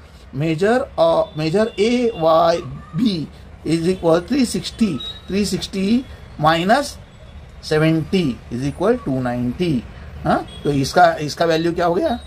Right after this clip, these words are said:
एओआईबी का मेजर आर्क का टू नाइंटी डिग्री। तो इस तरह से ये सब terminology circle की ख़त्म होती है और हम लोग को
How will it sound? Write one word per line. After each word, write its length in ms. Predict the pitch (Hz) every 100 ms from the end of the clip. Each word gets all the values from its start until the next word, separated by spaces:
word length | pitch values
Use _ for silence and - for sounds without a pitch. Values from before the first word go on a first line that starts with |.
| - -
एओआईबी 580 | 160 160 160 156 151 156
का 100 | 160
मेजर 280 | 151 160 160
आर्क 200 | 156 -
का 180 | 226 302 - - - -
टू 140 | 170
नाइंटी 340 | 151 123 160 185
डिग्री। 460 | 110 123 190 156 - - - - -
तो 100 | 156
इस 240 | 156 196 -
तरह 220 | 196 160
से 300 | - 147 190 - 143
ये 140 | 156
सब 240 | 156 151
terminology 560 | 139 135 139 131 127 147
circle 320 | 131 117 123
की 120 | 123
ख़त्म 220 | 120 - 170
होती 220 | 170 160
है 220 | 165 233 - - - -
और 340 | 160 196 240 - -
हम 120 | 143
लोग 100 | 143
को 260 | 147 107